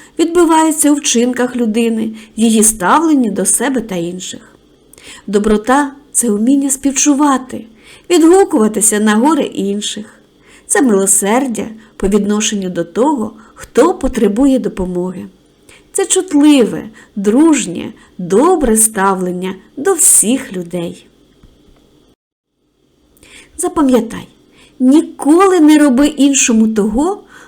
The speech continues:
чого сам собі не бажаєш, і стався до інших так, як хотів би, щоб ставилися до тебе.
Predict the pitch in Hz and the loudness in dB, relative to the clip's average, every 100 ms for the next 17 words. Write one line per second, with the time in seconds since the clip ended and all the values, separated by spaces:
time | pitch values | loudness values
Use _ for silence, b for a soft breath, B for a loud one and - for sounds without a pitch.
0 | B - 370 415 - 427 440 440 - 254 | B -4 0 2 2 4 4 2 0 2
1 | 311 320 233 247 226 226 202 - - - | 4 4 2 2 2 0 0 -2 -8 -10
2 | - _ b b b b - 202 - 208 | -16 _ b b b b -6 -4 -2 -2
3 | 190 190 - 180 185 185 196 190 - 214 | -2 0 -2 -2 -4 -4 -6 -6 -6 -8
4 | - - 202 294 - - b b b _ | -12 -4 0 0 -2 -16 b b b _
5 | 392 370 - 277 - 262 339 285 196 - | -2 -2 -2 -2 0 2 2 2 -2 -4
6 | - - - 220 311 294 180 180 175 175 | -8 -6 -6 0 0 0 -2 -2 -4 -4
7 | 170 - 180 180 185 | -8 -8 -10 -10 -14